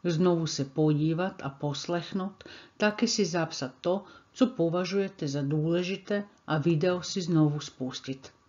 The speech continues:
Během videolekce vás bude doprovázet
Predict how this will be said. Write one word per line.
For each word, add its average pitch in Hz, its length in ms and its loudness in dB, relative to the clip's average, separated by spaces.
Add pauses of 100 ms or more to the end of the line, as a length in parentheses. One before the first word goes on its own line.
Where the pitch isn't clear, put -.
(1500)
Během 180 360 4
videolekce 190 760 -2
vás 220 180 -2
bude 196 300 -2
doprovázet 196 840 -4